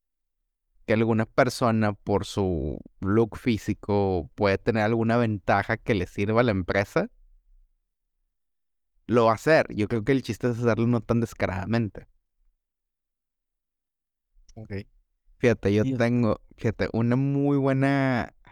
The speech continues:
Speaker 1: fíjate, donde trabajo, em, haz de cuenta que mi división es un instituto inde-, no independiente de la universidad, pero con cierta autonomía. Y dentro del instituto hay como que un brazo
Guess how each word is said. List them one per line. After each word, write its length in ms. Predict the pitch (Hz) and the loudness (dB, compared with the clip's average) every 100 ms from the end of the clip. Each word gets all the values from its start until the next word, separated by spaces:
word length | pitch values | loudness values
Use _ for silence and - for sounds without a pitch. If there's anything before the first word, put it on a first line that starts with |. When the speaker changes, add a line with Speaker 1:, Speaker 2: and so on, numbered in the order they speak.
| - - - - - | -20 -20 -20 -16 -4
Speaker 1:
fíjate, 240 | 139 - | -2 2
donde 220 | 120 135 | 2 2
trabajo, 720 | 135 151 156 165 - 233 262 277 _ _ _ _ _ _ _ _ _ _ _ _ _ _ _ _ | 0 2 2 2 2 2 0 -4 _ _ _ _ _ _ _ _ _ _ _ _ _ _ _ _
em, 640 | - 143 143 135 135 127 - _ _ _ _ _ _ _ _ _ | -2 0 2 0 0 0 -4 _ _ _ _ _ _ _ _ _
haz 160 | - 147 | -2 0
de 40 | 165 | 2
cuenta 180 | 185 | 0
que 100 | 196 | 2
mi 140 | 226 196 | 2 4
división 380 | 160 139 143 139 | 2 0 -2 -2
es 100 | 170 | 0
un 100 | 175 | -2
instituto 460 | - 160 139 127 | -2 -4 -2 -2
inde-, 200 | 147 160 - - | -2 -2 -4 -8
no 340 | 131 139 147 | -4 0 0
independiente 680 | 147 165 - 147 131 131 139 | 2 0 -2 -2 0 0 0
de 40 | |
la 60 | 151 | 2
universidad, 680 | 139 113 113 107 110 135 - | 2 0 0 0 4 2 2
pero 180 | 120 110 | -2 0
con 160 | 113 | -2
cierta 240 | 107 104 117 | 0 -2 -2
autonomía. 580 | - - 95 104 98 - _ _ _ _ _ _ _ _ _ - - _ | -4 -4 0 0 -2 -6 _ _ _ _ _ _ _ _ _ -20 -20 _
Y 100 | 143 143 | 0 2
dentro 260 | 135 127 | 2 0
del 80 | 160 | -2
instituto 440 | 165 165 135 151 143 | -2 -2 0 4 4
hay 240 | 139 - | 2 -4
como 240 | - 151 143 | -6 -4 -4
que 120 | - | -2
un 380 | 123 120 120 113 - | 0 2 0 -2 -6
brazo 760 | 131 135 131 127 - - 107 | -2 2 2 2 -2 -6 -6